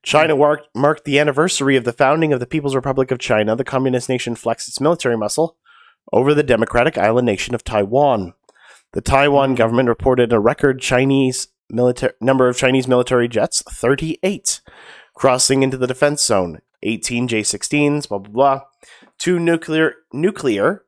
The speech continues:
Speaker 1: capable H six bombers and an anti-submarine aircraft were sighted by the Defense Ministry on Friday. In the early hours of Saturday, the ministry spotted a further ten fighters and two more nuclear-capable bombers.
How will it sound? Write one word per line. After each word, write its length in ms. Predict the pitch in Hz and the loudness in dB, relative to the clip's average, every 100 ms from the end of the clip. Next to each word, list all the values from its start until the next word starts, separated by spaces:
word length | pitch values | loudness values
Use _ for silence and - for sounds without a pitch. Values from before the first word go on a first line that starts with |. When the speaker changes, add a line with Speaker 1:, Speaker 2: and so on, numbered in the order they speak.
| _ | _
Speaker 1:
capable 500 | - 131 131 131 131 | -2 -2 -2 0 0
H 200 | 135 - | 0 -2
six 200 | 143 - | -4 -4
bombers 440 | - 110 107 123 - | 0 0 2 0 -2
and 140 | 117 | -4
an 100 | 117 | -2
anti-submarine 800 | 120 135 131 131 - 110 110 107 | -2 0 -2 -2 -2 -2 -2 -2
aircraft 580 | 92 104 113 98 - - _ _ - - _ - | -6 -8 -6 -6 -8 -18 _ _ -20 -20 _ -4
were 120 | 135 | 0
sighted 440 | - 131 131 127 | 2 4 4 2
by 160 | 113 113 | 2 2
the 120 | 110 | 0
Defense 340 | 110 110 101 | -2 -4 -6
Ministry 320 | 104 101 - 92 | -6 -6 -6 -8
on 80 | |
Friday. 460 | - 151 135 92 82 | 0 0 2 -2 -6
In 80 | 104 | -6
the 120 | 101 | -2
early 240 | 113 123 120 | 0 2 2
hours 200 | 127 120 | 2 -2
of 80 | 107 | -4
Saturday, 440 | 127 127 135 135 | 0 2 2 0
the 80 | 123 | 0
ministry 500 | 113 113 - 117 107 - | -4 -4 -4 -6 -6 -8
spotted 420 | - - 120 113 | -12 -2 0 2
a 40 | 107 | -2
further 420 | - 120 113 110 _ - | 0 2 2 0 _ -4
ten 420 | 139 135 131 131 _ _ _ _ _ _ _ _ _ | 0 2 0 -2 _ _ _ _ _ _ _ _ _
fighters 540 | - 131 123 123 123 - | 0 2 4 2 0 -2
and 240 | 127 110 107 _ _ _ | -2 -2 -4 _ _ _
two 280 | - 160 160 | -2 2 4
more 600 | 151 127 123 123 120 123 _ _ _ _ _ _ _ _ _ _ _ _ _ _ _ _ _ _ _ 120 | 4 4 4 4 2 -2 _ _ _ _ _ _ _ _ _ _ _ _ _ _ _ _ _ _ _ -2
nuclear-capable 920 | 131 127 131 123 135 123 123 113 104 | -2 2 0 0 0 -2 2 0 2
bombers. 600 | 104 95 71 - - | 0 -4 -6 -8 -8